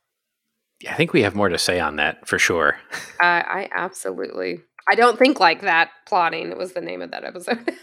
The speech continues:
Speaker 2: <laughs> because I still don't. And that was one of my favorite ones because I, again, I actually listened to that one a,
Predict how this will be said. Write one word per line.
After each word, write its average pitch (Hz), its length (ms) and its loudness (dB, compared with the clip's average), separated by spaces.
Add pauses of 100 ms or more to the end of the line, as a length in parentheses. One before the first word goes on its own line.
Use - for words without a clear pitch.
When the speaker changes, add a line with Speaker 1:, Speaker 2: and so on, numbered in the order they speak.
(640)
Speaker 2:
<laughs> 330 800 -2
because 247 220 4
I 233 80 6
still 247 260 2
don't. 196 340 2
And 175 120 -2
that 190 140 4
was 196 120 -2
one 196 100 0
of 185 60 0
my 165 120 2
favorite 156 300 -2
ones - 240 -6
because - 380 -6
I, 165 340 -4 (420)
again, 180 480 2
I 190 100 4
actually 180 240 0
listened 170 260 -4
to 160 60 -2
that 156 160 -2
one 156 300 -6 (180)
a, - 80 0